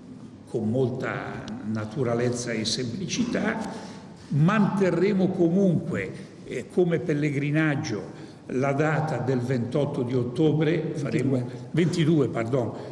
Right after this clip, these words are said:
Speaker 1: di ottobre di quest'anno faremo il pellegrinaggio per l'anno santo a Roma di tutta la diocesi e riceveremo poi il Papa qui a Milano nel duemiladiciassette, ovviamente adesso è presto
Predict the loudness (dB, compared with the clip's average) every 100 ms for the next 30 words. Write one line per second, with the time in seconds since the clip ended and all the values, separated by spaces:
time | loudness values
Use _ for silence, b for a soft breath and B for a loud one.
0 | B 0 4 4 4 4 4 2 2 0
1 | -2 0 -2 0 0 2 2 0 0 2
2 | 2 2 -2 0 0 0 0 0 -2 -4
3 | -6 -12 -10 -4 0 2 2 2 0 -2
4 | -2 -2 -2 -6 -10 -10 B B B 0
5 | 4 4 6 4 2 0 -4 -8 -10 -8
6 | -4 -2 2 4 6 4 0 0 2 2
7 | 2 0 -2 -2 -2 0 0 0 -2 -2
8 | 0 0 0 -4 -2 -2 -2 -2 -2 0
9 | -2 -2 0 -2 -2 -8 -12 -14 -4 -2
10 | -2 -6 -4 0 2 2 -2 -4 -4 -8
11 | -12 -6 -4 -2 -2 -2 -2 -2 -4 -6
12 | -4 -4 -4 -6 -4 -6 -4 -4 -2 -2
13 | -4 -6 -6 -4 -6 -4 -4 -6 -8 -12